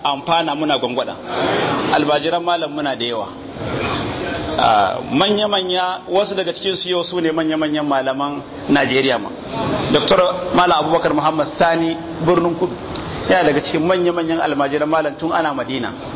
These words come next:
Shugaban jami-, mataimakin shugaban jami'ar Alkalam University, Doktor Muslim Ibrahim, manya-manyan almajiran malam ne.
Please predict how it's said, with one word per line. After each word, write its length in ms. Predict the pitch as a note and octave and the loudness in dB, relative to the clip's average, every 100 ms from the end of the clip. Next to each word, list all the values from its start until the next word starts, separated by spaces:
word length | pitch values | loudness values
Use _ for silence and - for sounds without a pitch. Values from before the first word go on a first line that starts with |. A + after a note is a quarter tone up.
| E3+ D#3+ - - - | -2 -2 -2 0 0
Shugaban 400 | D3+ C#3+ E3+ F#3 | 2 4 4 4
jami-, 240 | F3+ F#3+ F#3+ | 4 2 2
mataimakin 480 | F#3+ E3+ D#3+ F3 E3+ | 2 0 2 0 0
shugaban 360 | E3 D3+ E3 | 0 2 2
jami'ar 380 | D#3+ E3+ E3+ E3 | 4 2 4 2
Alkalam 440 | D3+ C#3+ E3+ E3 D3+ | 0 -2 0 0 0
University, 420 | C#3+ C#3+ E3 D#3+ | 0 0 0 0
Doktor 240 | D3 C#3+ | 0 0
Muslim 320 | C#3+ D#3+ E3+ D#3 | 0 0 0 -2
Ibrahim, 480 | C3+ D3+ E3 D#3 D#3 - - | 2 2 4 0 -4 -8 0
manya-manyan 520 | F3 G3+ F#3 F3 E3 D3 | 2 4 4 4 2 0
almajiran 400 | C3+ C3 C3+ C3+ | -2 -2 -2 0
malam 260 | C#3 B2+ | 0 -2
ne. 60 | A2 | -6